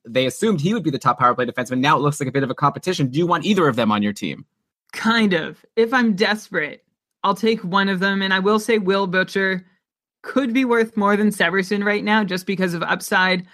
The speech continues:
Speaker 2: but that says about as much about Butcher's value as it does about Severson's, to be honest, which is pretty low.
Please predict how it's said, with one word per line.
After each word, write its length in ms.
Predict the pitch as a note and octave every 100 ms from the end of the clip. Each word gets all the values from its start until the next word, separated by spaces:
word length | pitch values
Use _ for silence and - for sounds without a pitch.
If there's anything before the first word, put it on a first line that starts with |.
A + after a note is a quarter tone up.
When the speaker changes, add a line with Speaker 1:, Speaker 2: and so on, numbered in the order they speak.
| _
Speaker 2:
but 160 | G3 G3
that 220 | F#3+ -
says 200 | A#3 G#3+
about 280 | F#3+ G3 G3
as 140 | F3+
much 340 | F#3 F#3 F3+ - _ -
about 300 | F#3 F#3 E3
Butcher's 360 | F#3+ F#3+ F#3+ F3
value 380 | F#3+ F#3 F#3 F#3+
as 180 | F3+
it 160 | F3 F3
does 240 | F3+ F3
about 260 | E3 F3 -
Severson's, 720 | - G3 D#3 D#3 D#3+ D#3+ D#3 -
to 120 | E3
be 140 | E3
honest, 420 | D3+ D3 D3 D3+
which 160 | F3 E3+
is 140 | E3+
pretty 340 | - - B3+ B3
low. 320 | G3 A2 -